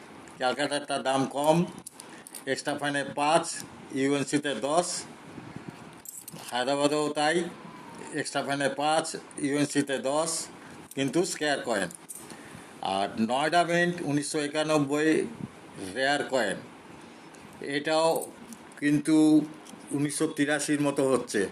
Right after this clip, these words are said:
ভেরি ফাইনে দশ হাজার, এক্সট্রা ফাইনে কুড়ি হাজার, ইউএনসিতে এবার দাম দেওয়া নেই, তিনটে স্টার দেওয়া আছে। সুতরাং এটারও ভালো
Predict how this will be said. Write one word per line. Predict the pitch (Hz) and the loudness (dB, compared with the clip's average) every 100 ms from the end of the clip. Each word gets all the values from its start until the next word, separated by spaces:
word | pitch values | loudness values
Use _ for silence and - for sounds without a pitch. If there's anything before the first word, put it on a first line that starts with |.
| - - - - - - - - - - - - - - - - | -6 -18 -16 -16 -16 -18 -20 -18 -18 -18 -18 -16 -16 -16 -14 -8
ভেরি | 120 139 156 156 | -2 0 0 0
ফাইনে | 147 156 156 156 151 151 131 | -2 0 2 4 2 0 -4
দশ | 131 135 151 | -4 0 0
হাজার, | 160 165 175 - - - - - - - 123 | 4 4 4 -2 -14 -20 -20 -18 -18 -8 -4
এক্সট্রা | 123 - 156 | -2 -2 -2
ফাইনে | 143 147 143 143 | 0 -2 -2 0
কুড়ি | 143 151 151 | 2 4 2
হাজার, | 151 165 175 - - - | 4 2 0 -8 -10 -4
ইউএনসিতে | 135 143 151 156 147 180 247 - 135 | 0 2 2 2 2 2 0 -2 -4
এবার | 139 180 160 127 | -2 -2 -2 2
দাম | 131 123 | 4 4
দেওয়া | 131 135 127 131 | 2 4 4 4
নেই, | 131 95 - - - - | 0 -2 -6 -18 -10 -2
তিনটে | 131 127 175 - | 0 0 -2 -2
স্টার | 143 131 131 | -4 -2 0
দেওয়া | 117 107 | 2 2
আছে। | - 95 - - - - - - - - - - - | 0 -4 -4 -12 -18 -18 -18 -18 -18 -18 -18 -14 -2
সুতরাং | 127 151 156 156 160 101 - - - - - - - - 135 | 0 2 2 2 0 -4 -10 -16 -18 -18 -18 -20 -20 -6 -4
এটারও | 139 147 156 156 151 - - - - - - - - - - - - - - - - - - - 117 | 0 0 2 2 2 -2 -12 -18 -20 -18 -14 -14 -14 -18 -16 -14 -14 -16 -18 -18 -18 -18 -16 -8 -6
ভালো | 139 147 | -2 0